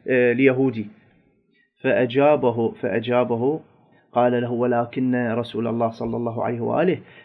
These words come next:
زوج ابنته ليهودي." قال له: "من، ل-، لمن زوج ابنته؟" قال: "زوجه، زوجها لعلي بن أبي طالب." قال له: "ولكن علي بن أبي طالب لم، ليس يهودي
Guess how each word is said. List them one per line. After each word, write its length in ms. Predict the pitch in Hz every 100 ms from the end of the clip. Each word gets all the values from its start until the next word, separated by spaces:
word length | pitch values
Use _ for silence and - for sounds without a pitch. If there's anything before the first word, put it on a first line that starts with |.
| -
زوج 580 | 123 135 165 190 196 208
ابنته 640 | 185 175 202 202 196 196
ليهودي." 600 | 185 185 170 175 139 113 - _ _ _ _ _ _ _ _ _ -
قال 220 | 113 117
له: 200 | 117 123
"من، 320 | 123 135 175 151
ل-، 560 | 139 156 156 151 151
لمن 240 | 185 196 147
زوج 380 | 143 123 120
ابنته؟" 380 | 113 110 110 117 - - -
قال: 200 | 117 117
"زوجه، 560 | 120 117 147 180 147
زوجها 500 | 127 123 139 170 190
لعلي 280 | 156 113 135
بن 100 | 131
أبي 200 | 123 131
طالب." 320 | 131 202 - - _ _ _ _ _ _ _ _ _ _ _ _ -
قال 340 | 123 127 120
له: 140 | 120 117
"ولكن 480 | 123 127 127 131
علي 220 | 113 127 131
بن 100 | 127
أبي 140 | 127
طالب 260 | 131 127 127
لم، 220 | 151 170
ليس 300 | 160 208 240
يهودي 560 | 226 208 208 180 135